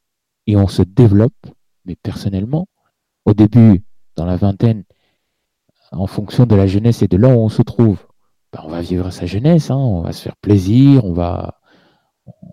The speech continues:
on va pas hésiter, hein, à, à abuser des, que ce soit des psychotropes ou de l'alcool, enfin bref,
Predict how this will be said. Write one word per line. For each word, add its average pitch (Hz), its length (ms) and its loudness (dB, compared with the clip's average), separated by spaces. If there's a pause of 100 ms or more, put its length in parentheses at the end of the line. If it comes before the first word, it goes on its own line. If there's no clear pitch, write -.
(180)
on 80 60 -12
va 82 160 -8
pas 98 180 -4
hésiter, 98 560 0
hein, 92 640 -4 (460)
à, - 80 -14
à - 20 -6
abuser 90 400 -2
des, 78 420 -8 (200)
que - 100 -4
ce - 100 -6
soit 85 120 -2
des 87 100 -4
psychotropes - 680 -4
ou 76 120 -6
de - 80 -14
l'alcool, 85 420 -4
enfin - 220 -18
bref, - 340 -4